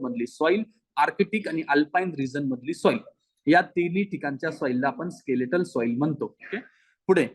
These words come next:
only mainly physical weathering soil, हा एक लक्षात ठेवा पॉइंट. पुढे चला, आता फिजिकल वेदरिंग सोडून पुढे जायचं आपलं केमिकल वेदरिंग कडे.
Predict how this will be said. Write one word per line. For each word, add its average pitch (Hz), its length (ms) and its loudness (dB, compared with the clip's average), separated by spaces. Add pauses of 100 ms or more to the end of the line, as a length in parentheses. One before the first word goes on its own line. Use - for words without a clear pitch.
(500)
only 220 340 4
mainly 208 420 2
physical 190 420 -2
weathering 165 420 -2
soil, 135 280 -8 (120)
हा 131 60 -8
एक 143 140 -8
लक्षात 143 240 -4
ठेवा 147 160 -6
पॉइंट. 147 220 -10 (120)
पुढे 180 200 6
चला, 123 180 -2
आता - 160 -12
फिजिकल 160 400 2
वेदरिंग 160 300 2
सोडून 160 320 -4
पुढे 151 200 0
जायचं 147 180 0
आपलं 180 160 -12
केमिकल 143 400 0
वेदरिंग 123 300 -2
कडे. 131 180 0